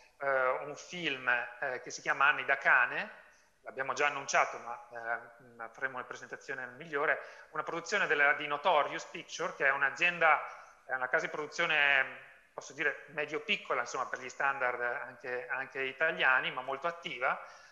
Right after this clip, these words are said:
Eh, un regista e attori teenager molto att-, eh, molto, mol-, trovati a Roma, insomma, ambientata a Roma.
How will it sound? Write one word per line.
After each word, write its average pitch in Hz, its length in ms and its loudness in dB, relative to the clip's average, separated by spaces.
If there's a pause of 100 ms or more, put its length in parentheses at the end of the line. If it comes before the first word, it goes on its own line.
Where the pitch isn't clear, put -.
(160)
Eh, 127 260 4
un 127 80 4
regista 151 520 2
e 143 40 8
attori 147 840 0
teenager 131 840 0
molto 131 220 -6
att-, - 180 -6
eh, 135 340 0
molto, 127 1300 -4
mol-, 127 380 -16
trovati 131 320 0
a 143 60 4
Roma, 170 380 2
insomma, 139 380 -2
ambientata 139 560 2
a 156 40 6
Roma. 139 420 -2